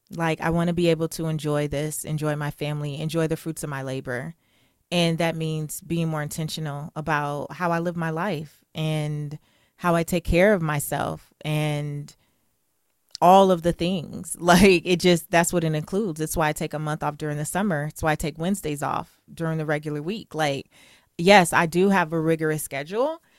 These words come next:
um, but I hold true and, like, hold those days and dates very sacred, and everything else has to be built around us 'cause I, around it, 'cause I value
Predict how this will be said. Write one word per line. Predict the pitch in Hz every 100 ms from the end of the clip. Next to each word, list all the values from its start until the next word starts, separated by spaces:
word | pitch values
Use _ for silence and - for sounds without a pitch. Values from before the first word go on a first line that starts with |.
| _ -
um, | 165 151 139
but | 147 175
I | 165 165
hold | 156 180 160
true | - 196 202 156 131
and, | - 156
like, | 151 -
hold | 175 175 165
those | 165 156 156 143
days | 156 160 156 151
and | - 160
dates | 151 151 104 - -
very | 160 170 175 160 156
sacred, | - 220 254 170
and | 139 156
everything | 160 180 190
else | 175 170
has | 160 -
to | 156
be | 160
built | 160 151
around | 147 147 180 175
us | 143 -
'cause | 165 151
I, | - 147
around | 156 156 165 175
it, | -
'cause | 156
I | 151
value | 143 143 151 147 151